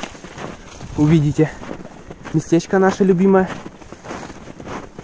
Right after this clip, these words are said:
Ух. Смотрите, кто там писал, что у нас мало снега.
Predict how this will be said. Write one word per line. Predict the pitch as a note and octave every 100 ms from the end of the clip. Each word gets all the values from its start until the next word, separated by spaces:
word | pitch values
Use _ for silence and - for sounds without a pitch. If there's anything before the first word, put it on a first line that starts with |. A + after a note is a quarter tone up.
| - - - - - - - - -
Ух. | D3 D#3+ C#3 - - - - - - - - -
Смотрите, | C#3+ D#3 D3+ D3+
кто | D#3
там | D3 D#3
писал, | D3+ D#3+ D3
что | -
у |
нас | D3 D3
мало | D#3 C#3+ D3
снега. | E3+ F3 D#3